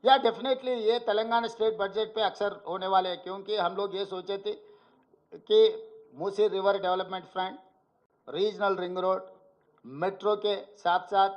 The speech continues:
पालमूर रंगारेड्डी लिफ्ट इरिगेशन के लिए कुछ इसमें अनाउंस आने वाले थे।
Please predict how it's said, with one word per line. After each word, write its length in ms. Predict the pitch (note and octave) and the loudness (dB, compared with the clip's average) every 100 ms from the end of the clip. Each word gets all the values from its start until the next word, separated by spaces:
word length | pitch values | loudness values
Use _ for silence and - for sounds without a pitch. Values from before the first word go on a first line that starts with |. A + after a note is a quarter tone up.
| - - - | -8 -8 0
पालमूर 380 | F3+ F#3+ G3+ | 0 0 -2
रंगारेड्डी 520 | F3+ F3 F#3 F#3+ F#3+ F#3 | -2 0 0 -2 -2 -6
लिफ्ट 260 | E3 - | -8 -4
इरिगेशन 400 | G3 F#3 F#3+ F#3+ | -4 -4 -6 -6
के 200 | F#3+ F#3+ | -8 -8
लिए 200 | F#3 G3 | -4 -6
कुछ 380 | G3 F#3+ - - _ _ _ _ D3 | -6 -10 -14 -20 _ _ _ _ -16
इसमें 280 | D3 G3 | -8 -2
अनाउंस 360 | F#3+ F3+ F#3+ F3+ | 0 0 -2 0
आने 220 | F3 F#3 | 0 0
वाले 280 | F#3+ F#3 F#3+ | 0 0 -2
थे। 240 | F#3+ G3+ | -4 -6